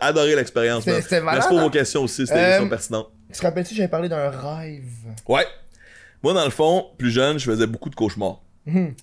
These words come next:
Speaker 1: Genre, euh, tu sais, très, genre sept, huit, neuf ans, je fais des cauchemars. Puis t'es, t'es, j'ai une imagination dure à contrôler. Tu sais,
Speaker 2: Ok.
Speaker 1: c'est comme, euh, c'est comme mon pouvoir de super-héros, c'est ma plus grande force, ma plus grande faiblesse.
Speaker 2: Mhm.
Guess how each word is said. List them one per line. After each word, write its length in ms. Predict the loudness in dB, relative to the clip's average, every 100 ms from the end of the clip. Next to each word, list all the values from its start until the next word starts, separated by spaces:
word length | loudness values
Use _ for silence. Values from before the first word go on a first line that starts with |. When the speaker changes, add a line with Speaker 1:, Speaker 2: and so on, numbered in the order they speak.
| -8
Speaker 1:
Genre, 260 | 0 0 2
euh, 400 | 2 4 4 2
tu 160 | 2 0
sais, 60 |
très, 240 | 0 -2 -2
genre 180 | -4 -4
sept, 200 | -8 -8
huit, 140 | -14
neuf 180 | -10 -10
ans, 200 | -8 -8
je 60 | -8
fais 80 | -8
des 100 | -8
cauchemars. 460 | -10 -8 -6 -6
Puis 100 | -8 -12 -6
t'es, 100 | -8 -6
t'es, 100 | -16 -10
j'ai 140 | -6
une 80 | -4
imagination 920 | -4 -4 -4 -4 -4 -4 -2 -2 -4 -10 -6
dure 240 | -2 -2
à 80 | -2
contrôler. 500 | -6 -14 -8 -6 -6
Tu 140 | -6
sais, 60 | -4
Speaker 2:
Ok. 40 | -4
Speaker 1:
c'est 80 |
comme, 280 | -4 -4 -2
euh, 240 | -4 -4 -6 _ -20 -20 -20 -20 _ _
c'est 760 | -16 -12 -10 -6 -2 -2 -2 -2
comme 200 | -4 -2
mon 100 | -6
pouvoir 220 | -2 -2
de 60 | -2
super-héros, 600 | -2 -2 -2 -2 -4 -4
c'est 180 | -8
ma 180 | -6 -8
plus 180 | -6 -6
grande 200 | -6 -6
force, 220 | -6 -6
ma 80 | -8
plus 100 | -10 -10
grande 120 | -10
faiblesse. 500 | -10 -12 -16 -16 0
Speaker 2:
Mhm. 260 | 2 2